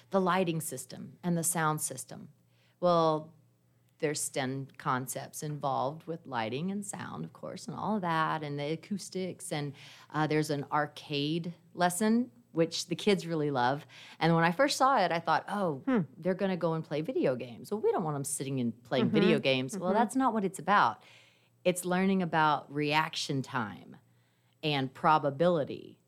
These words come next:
Speaker 1: and things like that. So
Speaker 2: Wow.
Speaker 1: it really brings the, the math
Speaker 2: Right.
Speaker 1: aspect of
Speaker 2: You seem very
Speaker 1: video
Speaker 2: passionate
Speaker 1: gaming.
Speaker 2: about this.
Speaker 1: Oh, I
Speaker 2: You
Speaker 1: love
Speaker 2: like
Speaker 1: it.
Speaker 2: this,
Speaker 1: It's,
Speaker 2: don't you?
Speaker 1: it's so
Speaker 2: So
Speaker 1: much
Speaker 2: is this
Speaker 1: fun.
Speaker 2: unique, this whole program? Is it something innovative that's
Speaker 1: It really is.
Speaker 2: not
Speaker 1: They,
Speaker 2: really
Speaker 1: they've only,
Speaker 2: known?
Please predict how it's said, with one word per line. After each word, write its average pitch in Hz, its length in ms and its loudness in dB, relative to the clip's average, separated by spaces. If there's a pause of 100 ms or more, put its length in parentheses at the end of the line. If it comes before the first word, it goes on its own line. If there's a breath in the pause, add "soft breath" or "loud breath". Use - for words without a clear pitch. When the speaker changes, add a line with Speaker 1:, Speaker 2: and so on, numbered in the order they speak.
(120)
Speaker 1:
and 165 160 0
things 156 220 -6
like 143 240 -10
that. 190 400 4
So 202 140 8
Speaker 2:
Wow. 196 40 6
Speaker 1:
it 208 140 2
really 277 300 -2
brings 233 300 2
the, 180 300 2
the 165 120 -2
math 156 680 0
Speaker 2:
Right. - 120 -18
Speaker 1:
aspect 151 800 2
of 139 300 -2
Speaker 2:
You 226 80 6
seem 277 200 6
very 240 200 8
Speaker 1:
video 202 140 4
Speaker 2:
passionate 175 400 8
Speaker 1:
gaming. 190 160 4
Speaker 2:
about 165 260 6
this. 254 80 4
Speaker 1:
Oh, 269 80 4
I 262 100 8
Speaker 2:
You 262 60 6
Speaker 1:
love 226 140 10
Speaker 2:
like 220 120 8
Speaker 1:
it. 196 140 0
Speaker 2:
this, - 100 -8
Speaker 1:
It's, 220 80 2
Speaker 2:
don't 202 260 4
you? 160 120 2
Speaker 1:
it's 160 100 -8
so - 380 -2
Speaker 2:
So 226 140 8
Speaker 1:
much 233 100 8
Speaker 2:
is 214 100 6
this 262 360 6
Speaker 1:
fun. - 120 -4
Speaker 2:
unique, 233 600 4 (420 soft breath)
this 277 180 6
whole 285 220 8
program? 285 560 4
Is - 140 -4
it - 120 -8
something 214 440 -2
innovative 247 720 4
that's - 560 -6 (160 soft breath)
Speaker 1:
It 311 160 6
really 359 340 6
is. 196 280 8
Speaker 2:
not 220 160 8
Speaker 1:
They, 226 80 6
Speaker 2:
really 240 260 8
Speaker 1:
they've 214 80 2
only, 262 360 8
Speaker 2:
known? - 40 -2